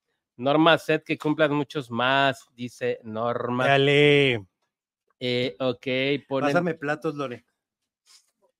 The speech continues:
Speaker 2: Oye, bueno, vamos con más chisme mientras, este,
Speaker 1: Mientras,
Speaker 2: logramos
Speaker 1: mm,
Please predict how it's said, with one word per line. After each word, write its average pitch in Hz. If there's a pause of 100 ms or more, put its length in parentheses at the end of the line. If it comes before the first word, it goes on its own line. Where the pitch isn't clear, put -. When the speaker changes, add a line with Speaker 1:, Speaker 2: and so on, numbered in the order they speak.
(260)
Speaker 2:
Oye, 156
bueno, 131 (260)
vamos 202
con 185
más 180
chisme 208
mientras, 135
este, 123
Speaker 1:
Mientras, 127
Speaker 2:
logramos 135
Speaker 1:
mm, 120